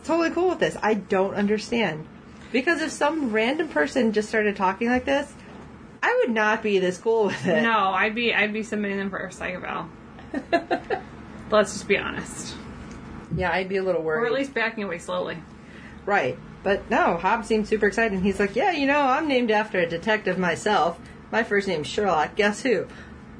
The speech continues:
Speaker 1: Is there, like, only one Sherlock? Like, obviously different, you know, incarnations of him, movie-wise, but
Speaker 2: Right.
Speaker 1: there's really only one Sherlock. If you don't know who he's named after, it's kinda weird.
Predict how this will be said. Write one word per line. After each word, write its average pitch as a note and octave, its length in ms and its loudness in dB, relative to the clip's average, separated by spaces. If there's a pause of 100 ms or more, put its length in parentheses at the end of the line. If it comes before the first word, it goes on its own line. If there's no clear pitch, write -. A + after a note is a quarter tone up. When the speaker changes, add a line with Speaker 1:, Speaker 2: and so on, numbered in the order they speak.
(320)
Speaker 1:
Is A#3 140 0
there, E4 180 0
like, C#4+ 160 0
only B3+ 260 0
one A3 360 0
Sherlock? G#3+ 600 -2 (400)
Like, D3 320 -8 (260)
obviously C#3+ 440 -2
different, C3+ 380 -2 (600)
you D3+ 80 -4
know, C#3+ 160 -2
incarnations D#3 680 -2
of D#3 120 0
him, D#3+ 320 0
movie-wise, E3 680 2
but E3 260 2 (480)
Speaker 2:
Right. G3+ 300 -2 (400)
Speaker 1:
there's A3+ 200 0
really F#3+ 220 4
only D#3 140 -6
one C#3+ 220 -4
Sherlock. D3 480 0 (140)
If - 140 -8
you E3+ 80 0
don't E3+ 240 4
know G#3+ 140 4
who A3 80 4
he's G#3+ 120 4
named G#3 220 2
after, B3 400 2 (1200)
it's - 120 -18
kinda G#3 200 0
weird. D#3 280 -4